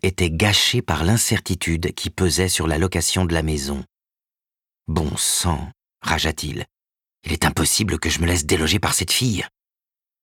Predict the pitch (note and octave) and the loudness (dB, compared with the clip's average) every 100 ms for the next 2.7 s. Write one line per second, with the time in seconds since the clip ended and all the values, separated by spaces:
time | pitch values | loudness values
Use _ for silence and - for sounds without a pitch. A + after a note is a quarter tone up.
0 | _ _ F#2 F#2 G#2 C3 B2 F#2 - D#2+ | _ _ 0 2 4 2 2 0 0 0
1 | F2 - B2 A2+ F2+ - E2+ F2+ - - | -2 0 0 2 0 2 0 0 -2 -6
2 | _ _ F#2+ D#2+ - - - | _ _ -6 -2 -2 -4 -8